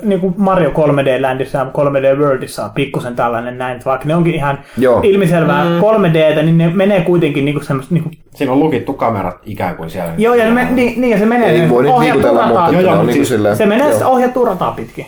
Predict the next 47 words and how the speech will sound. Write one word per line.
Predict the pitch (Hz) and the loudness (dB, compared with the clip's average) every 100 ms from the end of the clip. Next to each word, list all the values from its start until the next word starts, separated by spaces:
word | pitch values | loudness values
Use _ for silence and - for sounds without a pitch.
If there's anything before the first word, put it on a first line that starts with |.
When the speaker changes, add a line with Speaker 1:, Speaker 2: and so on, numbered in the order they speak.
| - | -4
Speaker 4:
Kyllä. | 147 139 | 0 0
Speaker 3:
Joo. | 143 - 120 123 131 | -2 -10 -10 -8 -6
Speaker 4:
Kyllä | - 170 | -2 2
Speaker 1:
Ja | |
siis | 202 | 2
mun | 247 | 2
Speaker 4:
kyllä | 330 | 2
Speaker 1:
mielestä | 269 165 | 2 2
niinku | 208 | 2
just | 214 240 | 2 2
Speaker 4:
muistan | 240 | 2
sen. | |
Speaker 1:
kolme | 254 220 | 2 2
D | 156 135 | 2 2
World | 151 147 135 - - - - - | 2 0 0 -4 -6 -10 -20 -8
Speaker 3:
Mm. | 147 143 139 | -4 -4 -2
Speaker 1:
on | 160 170 | -2 0
ihan | 160 | 0
sikahyvä | 151 170 151 131 | 0 0 0 0
ja | 131 | 0
kolme | 143 143 135 | 0 -2 0
D | 135 | 0
Land | 139 135 - - - - | 0 -4 -8 -20 -16 -4
on | 147 | -2
ihan | 139 | -2
sikahyvä. | 151 151 139 151 156 | -2 -2 -2 0 0
Melkein | 170 214 226 196 | 2 0 2 2
niinku | 170 | 2
nyt, | 175 202 | 2 0
jos | 180 | 0
mä | 160 | -2
rupean | 147 143 | -2 0
vielä | 143 143 | 0 2
ajotaan | 151 143 143 147 | 0 0 -4 -4
kolmiulotteista | - 180 147 131 - 139 | -2 0 0 -2 -4 -4
Marioa, | 151 139 143 | 0 0 0
niin | 139 | 0
mä | 139 | -2
valitsen | 147 147 143 | 0 0 0
jommankumman | 147 143 131 127 131 | 0 0 -2 -4 -4
niistä, | 147 147 147 - - - - - - | -2 -2 -4 -10 -12 -20 -20 -20 -8
mitä | 190 123 117 | -2 -2 -2
mä | 117 | -2
haluan | 127 120 | -2 -2
Speaker 3:
Mm. | |
Speaker 1:
pelata | 135 123 107 | -2 -4 -6
nykyään. | 113 117 - | -10 -14 -16